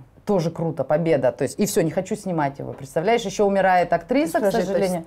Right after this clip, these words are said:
Speaker 2: то есть ты сама написала свой первый сценарий?
Speaker 1: Да, давно его
Speaker 2: И
Speaker 1: начинала.
Speaker 2: сама сказала, что нет.
Speaker 1: Да, да, вот так
Speaker 2: Херово.
Speaker 1: получилось.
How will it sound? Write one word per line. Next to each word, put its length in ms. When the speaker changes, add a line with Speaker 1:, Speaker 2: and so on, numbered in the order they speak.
Speaker 2:
то 60
есть 280
ты 120
сама 520
написала 580
свой 240
первый 360
сценарий? 320
Speaker 1:
Да, 120
давно 300
его 180
Speaker 2:
И 20
Speaker 1:
начинала. 540
Speaker 2:
сама 320
сказала, 420
что 100
нет. 240
Speaker 1:
Да, 380
да, 320
вот 100
так 140
Speaker 2:
Херово. 140
Speaker 1:
получилось. 220